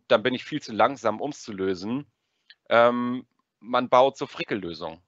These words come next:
oder man geht auf das, was ich gern die Hinterbühne nenne. Jeder kennt das. Ich rufe den Kollegen Müller aus, aus der Abteilung X mal eben an, weil den kenne ich vom Seminar. Dann habe ich mein Problem gleich gelöst, statt Antrag null siebenundachtzig auszufüllen und eine Woche zu warten.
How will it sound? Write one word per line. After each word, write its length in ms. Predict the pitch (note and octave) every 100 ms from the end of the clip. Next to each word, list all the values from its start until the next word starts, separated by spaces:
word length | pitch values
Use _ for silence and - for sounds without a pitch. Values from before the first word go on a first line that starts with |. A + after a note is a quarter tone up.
| _ -
oder 500 | A2+ G#2+ G2+ G2+ _ _ _ _ _
man 260 | - A2+ A2+
geht 440 | B2 C#3+ D#3+ -
auf 200 | A#2+ B2
das, 220 | - B2 C3
was 120 | A#2+
ich 160 | B2
gern 160 | B2+ A#2+
die 80 | A2
Hinterbühne 540 | D3 C3 G2 F#2 F2+
nenne. 240 | F2 E2 E2
Jeder 280 | A2 A#2
kennt 240 | - B2+ G2+
das. 160 | F2
Ich 180 | - -
rufe 180 | - -
den 120 | A#2+
Kollegen 460 | - A#2+ A#2+ G#2+ G#2
Müller 300 | C#3 C#3+ G2+
aus, 340 | A2 - -
aus 160 | G2 -
der 160 | A2
Abteilung 400 | - - A#2 A2+
X 240 | - C#3 -
mal 160 | A2+
eben 220 | F#2+ G#2 F#2
an, 240 | C#3+ D3+
weil 100 | G#2+
den 140 | G#2
kenne 180 | A#2 A#2
ich 80 | A#2
vom 180 | A#2+ G#2
Seminar. 640 | G#2 G#2+ G2+ G#2 B2+ D#3+ _ _ _ _ _
Dann 160 | A2 A2
habe 160 | B2 C3
ich 80 |
mein 200 | A#2+ A2+
Problem 460 | A2 A#2 G#2+ G#2 G#2
gleich 320 | G#2+ C#3 D#3
gelöst, 460 | D3+ C3 C#3 D3+ -
statt 320 | - C3 -
Antrag 420 | B2+ C#3+ C3 A#2+
null 240 | B2 C#3 B2
siebenundachtzig 640 | C3 B2+ C3 - A2+ -
auszufüllen 560 | G#2 - - - B2 B2
und 80 |
eine 140 | A2+ A2
Woche 200 | A2+ B2
zu 160 | A#2+
warten. 380 | G2+ F#2+ F#2 E2+